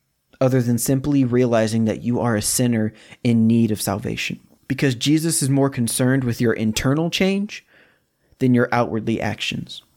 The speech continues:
That's what he's more concerned with. Look, to wrap this up, I know this year there are many things that we want to change,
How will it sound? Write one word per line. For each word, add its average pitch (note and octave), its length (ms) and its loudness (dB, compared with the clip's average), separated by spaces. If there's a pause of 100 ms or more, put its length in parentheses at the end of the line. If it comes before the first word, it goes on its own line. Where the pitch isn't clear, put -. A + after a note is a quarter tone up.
(180)
That's D#3 180 0
what C#3 80 2
he's C3 140 2
more B2 120 2
concerned G#2 420 -6
with. - 300 -14 (300)
Look, B2+ 220 -2
to B2 100 -2
wrap D3 220 -2
this C3+ 240 -2
up, A2 240 -4 (840)
I C#3+ 140 2
know D#3 300 4
this C#3+ 280 0
year D3 380 2 (840)
there - 280 2
are A#2+ 140 -4
many C#3 640 2
things G#2+ 560 -6 (320)
that A2+ 140 0
we A#2+ 100 2
want G#2+ 180 0
to G2+ 60 -4
change, F#2+ 420 -8